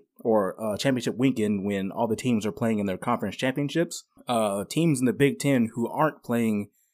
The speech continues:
in the Big Ten championship game can schedule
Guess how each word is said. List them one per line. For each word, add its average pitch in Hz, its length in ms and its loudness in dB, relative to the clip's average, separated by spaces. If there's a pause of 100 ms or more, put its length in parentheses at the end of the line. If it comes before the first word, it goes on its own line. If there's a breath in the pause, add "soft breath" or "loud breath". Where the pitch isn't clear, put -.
(200)
in 107 140 -2
the 98 60 -4
Big 117 220 0
Ten 110 160 0
championship 113 460 -2
game 107 400 0 (400 soft breath)
can 113 200 2
schedule 110 800 2